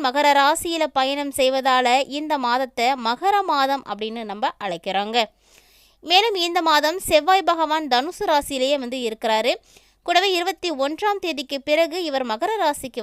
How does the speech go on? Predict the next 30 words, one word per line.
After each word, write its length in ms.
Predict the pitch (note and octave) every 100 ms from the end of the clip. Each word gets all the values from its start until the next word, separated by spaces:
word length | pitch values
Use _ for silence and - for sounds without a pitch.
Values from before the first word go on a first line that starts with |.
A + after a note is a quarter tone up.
| G#3+
வந்து 140 | C#4 A4
மாற்றம் 340 | G3+ - G#3 G3
பெறுகிறார். 420 | G3+ G#3 B3 A#3+ - _ _ _ _ _ C#4+
புதன் 260 | F#4 A4 G4
பகவான் 360 | F#4+ F4+ F#4 D4
தனுசு 280 | C#4 E4 F#4 C#4+
ராசியில 420 | C4 D4 C#4 C#4 B3+
காணப்படுறாரு. 640 | A#3 A#3 A#3+ B3 A#3+ C#4 D4 A#3+
பதிமூணாம் 480 | A#3+ B3 A#3+ A#3+ B3
தேதிக்கு 320 | A#3 A#3 B3 D4+
பிறகு 280 | D#4 E4 F#4 E4
மகர 200 | B3+ G4+ A#4 F#4
ராசிக்கு 380 | D#4 C#4+ B3 A#3+
வந்து 140 | A#3 F#4 C4+
மாற்றம் 320 | F#3 G#3 F#3+
பெறுகிறார். 420 | G3+ G#3 A#3+ A#3+ - _ - _ _ _ E4
குரு 120 | A4+ A#4+
பகவான் 360 | G4+ G4 G4 D#4
மேச 300 | D4+ E4+ E4
ராசியில 400 | C4+ C#4 D#4 C#4+ B3
வந்து 200 | A#3 C4+
இருக்கிறாரு. 460 | A#3+ A#3 A#3 A#3 B3+ -
சுக்கிர 240 | - A#3 B3+ B3+
பகவான் 320 | B3 B3+ F4 C#4+
விருச்சிக 400 | D#4+ - G4 E4
ராசியில 360 | C#4 C4 C4+ A#3
வந்து 140 | A3+ D#4+ A3+
இருக்காங்க. 400 | F#3+ - G3+ A#3+ C4 - _ _ _ _ _
ஐந்தாம் 440 | D4+ F#4+ G4+ G#4 G4
தேதி 220 | E4+ E4